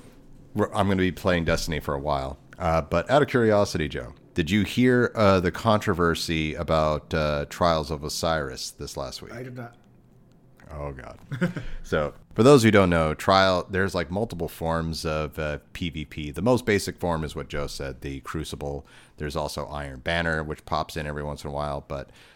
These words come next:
Speaker 1: the big one is every week is this game called Tri-,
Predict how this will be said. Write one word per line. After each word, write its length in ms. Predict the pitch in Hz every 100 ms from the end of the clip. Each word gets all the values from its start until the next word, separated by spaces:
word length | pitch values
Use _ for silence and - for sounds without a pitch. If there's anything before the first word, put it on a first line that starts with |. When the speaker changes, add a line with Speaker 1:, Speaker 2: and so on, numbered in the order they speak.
| _
Speaker 1:
the 100 | -
big 180 | 92 131
one 260 | 95 92 82
is 180 | 78 -
every 200 | 98 101
week 360 | 80 80 76 80
is 240 | 78 73
this 220 | 78 73
game 200 | 76 73
called 400 | - 69 69 67
Tri-, 280 | - 92